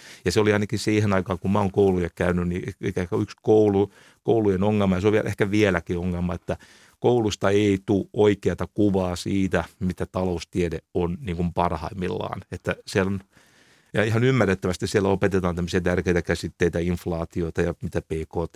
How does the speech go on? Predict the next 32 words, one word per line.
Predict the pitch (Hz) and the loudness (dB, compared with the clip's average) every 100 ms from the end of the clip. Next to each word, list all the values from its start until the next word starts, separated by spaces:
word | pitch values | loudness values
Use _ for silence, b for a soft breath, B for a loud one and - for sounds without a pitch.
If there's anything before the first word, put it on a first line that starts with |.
| 85 | -4
on | 85 85 | -2 -2
ja | 85 - _ - | -2 -4 _ -8
niin | 92 85 | -4 -4
edelleen. | 82 85 82 80 - b b b b | -4 -4 -4 -6 -12 b b b b
Mut | 101 | 0
sieltä | 107 101 98 | 4 4 4
ei | 107 110 | 4 4
välity | 107 104 95 87 | 2 2 0 0
se | 95 - | -4 -4
kuva, | - 107 107 87 | 0 2 4 2
että | 85 87 | 0 -2
taloustiede | - 98 92 87 - 90 85 | 2 4 4 0 0 0 2
on | 87 85 | 0 0
tämmönen | 90 87 90 87 87 b b - | 0 0 2 0 -2 b b -6
tieteenlaji, | - 95 95 90 87 87 | 0 2 2 0 2 0
jossa | 87 85 87 | 0 -2 -4
on | 82 b b b b b | -6 b b b b b
valta-, | 101 107 - - - - - | 0 0 -4 -14 -12 -10 -6
jos-, | 117 107 - | -2 -2 0
jonka | 110 104 - | 0 0 0
keskeinen | 117 123 - 92 90 | 0 0 2 2 2
tehtävä | 98 95 - 90 87 | 2 0 0 0 0
on, | 87 | -2
että | - 90 | -4 -6
se | |
tar-, | - 104 110 - 110 | -2 -2 0 -4 -8
kehit-, | - 113 127 - | -2 0 -2 -6
siellä | - 113 | 0 0
on | 101 | 2
kehitetty | 123 120 95 - 104 | 0 0 -2 2 4
erilaisia | 107 95 95 87 | 4 2 0 -2
työkaluja | 120 110 92 90 85 87 85 | 2 2 2 -2 0 -2 -4